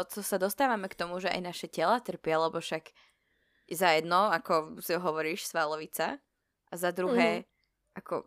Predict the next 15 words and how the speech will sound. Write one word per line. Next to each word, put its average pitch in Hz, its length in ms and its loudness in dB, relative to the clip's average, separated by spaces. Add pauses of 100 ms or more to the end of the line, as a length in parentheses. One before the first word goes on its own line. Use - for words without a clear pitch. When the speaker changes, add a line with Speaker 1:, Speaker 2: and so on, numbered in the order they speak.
(260)
Speaker 1:
neviem, 185 360 -2
v 175 120 -10
akej 175 260 0
polohe 175 380 0
čítaš 170 440 -4
ty, 196 340 -6 (420)
ale 170 360 0 (100)
Speaker 2:
Vo - 260 -4
Speaker 1:
moja 180 300 2
Speaker 2:
všetkých. 180 180 0
Speaker 1:
chrb-, - 240 -8 (220)
moja 190 360 0
chrbtica 185 540 -6
trpí, 196 380 -6
čiže 170 420 -2